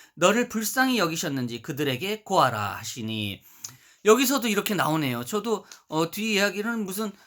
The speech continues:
어, 제가 기억하고 있었던 것도 아니고 읽었지만은, 어,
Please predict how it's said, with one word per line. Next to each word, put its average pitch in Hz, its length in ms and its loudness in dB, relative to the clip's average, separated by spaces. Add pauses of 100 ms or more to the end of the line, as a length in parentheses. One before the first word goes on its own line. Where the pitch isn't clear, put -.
(240)
어, 156 160 -4
제가 208 260 0
기억하고 214 440 2
있었던 185 400 -4
것도 208 320 -2
아니고 151 480 0
읽었지만은, 208 800 -2 (380)
어, 151 360 0